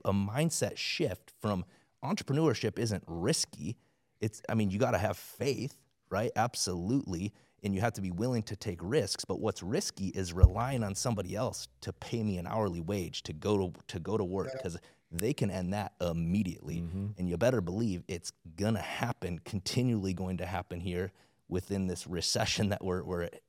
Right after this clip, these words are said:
Speaker 1: we're in the midst of right now, man. And so for an entrepreneur, or, or if you're, for anybody that's, like, wants to be an entrepreneur, look at it. It ain't that hard.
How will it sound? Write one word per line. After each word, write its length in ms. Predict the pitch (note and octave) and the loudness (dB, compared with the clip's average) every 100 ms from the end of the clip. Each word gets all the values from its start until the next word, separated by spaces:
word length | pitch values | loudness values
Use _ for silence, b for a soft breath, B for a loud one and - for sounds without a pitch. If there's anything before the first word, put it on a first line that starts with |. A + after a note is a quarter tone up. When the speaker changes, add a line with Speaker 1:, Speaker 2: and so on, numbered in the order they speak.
| - | -12
Speaker 1:
we're 280 | E2+ F2 F2 - _ _ _ _ _ | -4 -4 -4 -10 _ _ _ _ _
in 160 | G#2 G#2 | 0 2
the 60 | F2 | 2
midst 380 | G2 A#2+ - - | 2 0 -4 -8
of 200 | D#2 D2 | -8 -6
right 200 | D#2+ E2+ | -8 -6
now, 160 | D#2+ | -6
man. 280 | D#2+ E2 F2+ | -6 -6 -4
And 80 | E2+ | -2
so 260 | - F2 - b b b _ | -2 -2 -4 b b b _
for 120 | G#2 | 2
an 60 | G#2 | 4
entrepreneur, 560 | B2+ G#2 G2+ B2 G#2 | 4 2 2 4 4
or, 140 | F2 F#2 - | 2 -2 0
or 100 | G2 | 0
if 100 | F#2 | 2
you're, 140 | F2+ - | -4 -4
for 180 | - G2 | -4 0
anybody 260 | G2+ G#2+ G2 | 2 2 2
that's, 220 | F2 - | -2 -4
like, 140 | E2 | -6
wants 500 | E2 D#2 G#2 B2 - | -6 -2 0 0 -2
to 120 | - E2+ | -4 -4
be 120 | F2+ | -4
an 80 | E2+ | -4
entrepreneur, 580 | F2 - - F2 D#2 - b b b _ | -6 -8 -6 -4 -4 -10 b b b _
look 260 | - F#3 - | -2 -2 -2
at 140 | - | -4
it. 60 | - | -4
It 120 | - | 0
ain't 180 | D3 E3 | 2 2
that 140 | C#3+ A2 | 2 0
hard. 340 | C#3+ G2 F#2 | 0 0 -4